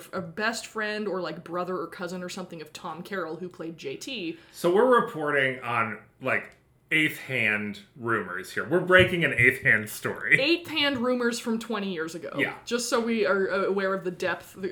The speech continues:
Speaker 1: the quality of information we have here. Um, so this is what Tom Carroll at least told this one person, so, allegedly, <laughs> was going to happen in season two with the character J T.
Speaker 2: Yes.
Speaker 1: Brace yourself. J T and Glory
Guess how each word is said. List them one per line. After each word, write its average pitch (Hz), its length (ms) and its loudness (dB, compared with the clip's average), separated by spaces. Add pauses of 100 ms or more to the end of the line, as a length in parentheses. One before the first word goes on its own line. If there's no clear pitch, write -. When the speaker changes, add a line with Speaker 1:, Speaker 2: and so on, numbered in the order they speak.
(240)
Speaker 1:
the 180 80 -8
quality 190 640 -4
of 165 160 -6
information 160 500 -12
we 139 80 -12
have - 220 -14
here. - 320 -12
Um, 202 220 -4
so 240 300 4
this 240 380 0
is 214 400 6
what 202 440 -2 (160)
Tom 220 280 -2
Carroll 226 380 4
at 196 80 0
least 190 480 -8
told 196 240 -4
this 185 140 -4
one 190 180 -4
person, 175 540 -6
so, - 180 -6 (100)
allegedly, 190 600 0
<laughs> 880 1400 -10
was 240 180 0
going 262 260 4
to 247 80 4
happen 285 360 2
in 233 100 2
season 190 400 -6
two 180 480 0 (120)
with 202 300 -4
the 196 60 -6
character 165 380 -8
J 160 220 -8
T. - 420 -12
Speaker 2:
Yes. - 380 -20 (420)
Speaker 1:
Brace 214 300 -4
yourself. - 540 -12 (800)
J 220 240 -4
T 294 240 -6
and 208 120 -4
Glory 175 540 -8